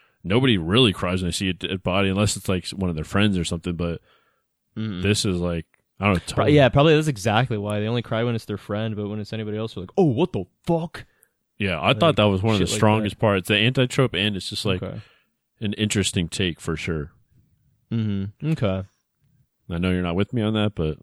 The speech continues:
Speaker 1: that's fun.
Speaker 2: No, I mean, I
Speaker 1: <laughs> Okay.
Speaker 2: <laughs> Didn't sound like, yeah, I don't know, dude. I mean, sure.
Speaker 1: <laughs>
Speaker 2: Fucking join the police force just to cry over a dead body. What a fucking man.
Speaker 1: Well, do you wanna, uh, is there anything, I know the ending we were talking about is kinda convoluted, but is there anything else you wanna talk about with it?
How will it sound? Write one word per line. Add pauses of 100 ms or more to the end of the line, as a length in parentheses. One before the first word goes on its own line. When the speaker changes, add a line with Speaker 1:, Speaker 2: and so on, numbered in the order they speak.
Speaker 1:
that's
fun.
Speaker 2:
No,
I
mean,
I
Speaker 1:
<laughs>
Okay.
Speaker 2:
<laughs>
Didn't
sound
like,
yeah,
I
don't
know,
dude.
I
mean,
sure. (360)
Speaker 1:
<laughs>
Speaker 2:
Fucking
join
the
police
force
just
to
cry
over
a
dead
body.
What
a
fucking
man. (260)
Speaker 1:
Well,
do
you
wanna,
uh,
is
there
anything,
I
know
the
ending
we
were
talking
about
is
kinda (640)
convoluted,
but
is
there
anything
else
you
wanna
talk
about
with
it?